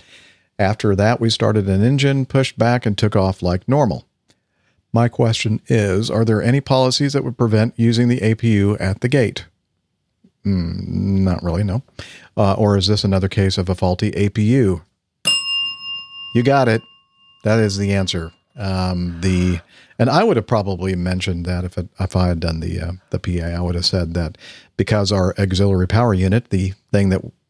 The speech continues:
y-, we use, uh, uh, to stay self-contained and provides electrical power and, uh, pneumatic, uh, air power to start the engines, well, unfortunately, it's not working on this airplane today, so we were,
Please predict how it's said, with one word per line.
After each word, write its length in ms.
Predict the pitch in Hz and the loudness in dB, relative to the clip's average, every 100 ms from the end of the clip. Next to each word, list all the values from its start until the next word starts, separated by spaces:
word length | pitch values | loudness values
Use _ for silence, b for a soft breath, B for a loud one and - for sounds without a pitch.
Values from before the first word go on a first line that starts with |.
| _ | _
y-, 180 | 104 101 | -2 0
we 160 | 104 104 | 2 2
use, 460 | 98 98 95 98 95 | 4 4 4 2 -2
uh, 200 | 82 90 | -4 -8
uh, 260 | - 92 90 | -4 -2 -2
to 140 | 90 95 | -2 -4
stay 380 | - - 95 90 | -6 -2 0 0
self-contained 800 | - 95 90 90 87 87 90 90 | 0 -2 -2 -4 -2 0 0 -2
and 140 | 87 | -4
provides 460 | - 90 90 87 87 | -4 -2 0 0 -2
electrical 640 | 87 90 - 92 90 87 - B B B - | -2 -2 -2 -2 -2 -2 -6 B B B -4
power 500 | 92 90 92 92 98 | 0 2 2 2 0
and, 500 | 92 87 87 87 87 | 0 0 0 0 -2
uh, 220 | 85 85 | -2 -2
pneumatic, 580 | 87 90 92 92 92 - - | 0 2 2 2 0 -6 -8
uh, 140 | 92 87 | -6 -2
air 200 | 101 98 | 2 2
power 300 | 95 95 92 | 2 0 0
to 80 | 87 | -2
start 240 | - 90 90 | 0 -2 0
the 140 | 95 | 0
engines, 340 | 104 104 98 - B B B | 2 2 0 -4 B B B
well, 300 | 101 95 92 - | 0 2 2 0
unfortunately, 640 | 98 90 101 95 95 85 | -2 0 0 0 0 0
it's 140 | 90 - | -2 -2
not 160 | 92 | -4
working 360 | 107 156 160 110 | 0 0 2 0
on 100 | 92 | 0
this 160 | 87 95 | 0 -2
airplane 300 | 82 90 82 | -4 -4 -4
today, 260 | 82 85 | -4 -2
so 160 | 85 92 | -2 0
we 140 | 92 | 0
were, 200 | 87 80 | -2 -4